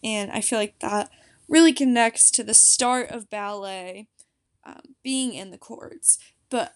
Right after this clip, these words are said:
also, I feel like in the music, I know I've been doing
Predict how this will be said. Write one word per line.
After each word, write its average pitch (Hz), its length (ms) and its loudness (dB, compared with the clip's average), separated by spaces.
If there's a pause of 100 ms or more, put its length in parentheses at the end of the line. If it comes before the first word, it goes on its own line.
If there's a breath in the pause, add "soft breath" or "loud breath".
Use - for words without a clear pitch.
also, 247 500 -2
I 226 220 -8
feel 233 200 -12
like 226 140 -12
in 233 140 -12
the 226 40 -10
music, 214 680 -4 (960)
I 240 80 -4
know 226 160 0
I've 214 240 0
been 220 160 -6
doing 202 600 -8